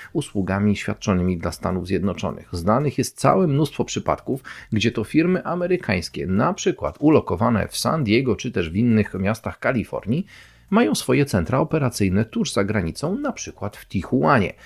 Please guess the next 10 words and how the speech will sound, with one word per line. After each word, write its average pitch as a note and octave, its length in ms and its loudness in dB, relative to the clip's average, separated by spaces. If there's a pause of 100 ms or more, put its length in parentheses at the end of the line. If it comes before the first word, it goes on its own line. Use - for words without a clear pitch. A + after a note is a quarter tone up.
(200)
Tak, - 360 -6
i D3 120 -2
to, F3 180 -2
to A3 240 6
bezpośrednie F3 1000 -2 (180)
sąsiedztwo, - 760 0
to A#2 280 0
ten E3 260 0
dostęp B2+ 480 2
do G2+ 260 2